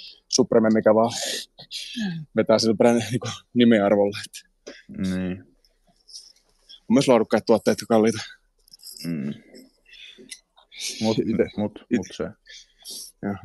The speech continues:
Speaker 1: ite en tykkää nykyään enää kuluttaa kyllä hirveästi tommoista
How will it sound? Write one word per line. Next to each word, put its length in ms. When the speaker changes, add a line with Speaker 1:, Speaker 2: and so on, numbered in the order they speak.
Speaker 1:
ite 120
en 60
tykkää 280
nykyään 340
enää 140
kuluttaa 340
kyllä 180
hirveästi 400
tommoista 320